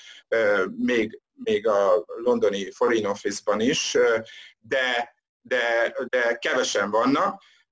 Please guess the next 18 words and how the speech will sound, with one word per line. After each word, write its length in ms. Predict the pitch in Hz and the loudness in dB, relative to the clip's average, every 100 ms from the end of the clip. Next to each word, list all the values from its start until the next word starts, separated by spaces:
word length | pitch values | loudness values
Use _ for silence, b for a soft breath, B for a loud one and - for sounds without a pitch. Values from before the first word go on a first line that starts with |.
| - | -2
Ö, 140 | 139 139 | 0 0
és 240 | 139 156 | -2 -2
még 160 | 160 - | -2 0
szeretnék 480 | 175 143 135 131 | 0 0 0 -2
hozzátenni 600 | 147 135 120 120 123 123 | 0 0 0 0 2 2
egy 120 | 120 117 | 2 2
dolgot. 460 | 120 107 98 - - | 2 2 0 -4 -6
A 180 | 117 | -2
Mackensen 580 | 117 117 - 110 107 101 | 0 -2 -2 -2 0 -2
hadsereg, 680 | 101 120 - 120 110 107 104 | -2 -4 -2 0 2 0 -2
ö, 220 | 120 110 101 | 2 2 2
biztos 420 | 104 117 110 - | -2 -8 -6 -2
elő 200 | 104 104 | 0 0
fog 220 | - 104 | 0 -4
jönni 220 | 101 101 | -4 -4
ebbe 220 | 98 - | -10 -4
a 60 | 92 | -2
beszélgetésbe. 1040 | 113 110 110 104 101 - 101 104 104 95 | -2 -2 -2 0 -2 -4 -8 -4 -2 -2